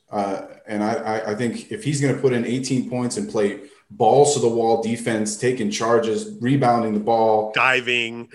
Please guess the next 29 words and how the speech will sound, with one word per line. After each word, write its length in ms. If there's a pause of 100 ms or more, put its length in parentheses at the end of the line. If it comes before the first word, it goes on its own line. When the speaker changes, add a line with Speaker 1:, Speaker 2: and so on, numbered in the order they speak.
(100)
Speaker 1:
do 240
all 240
the, 200
all 200
Speaker 2:
Right. 100
Speaker 1:
the 60
effort 300
shit 260
that 80
we 100
haven't 220
seen 200
out 140
of 60
Blake 260
and 260
<laughs> 0
since 280
he 120
went 140
to 80
Detroit. 640 (400)
Um, 580 (1040)
they 240
are 360
a 200 (100)
very 420
scary 500
team. 520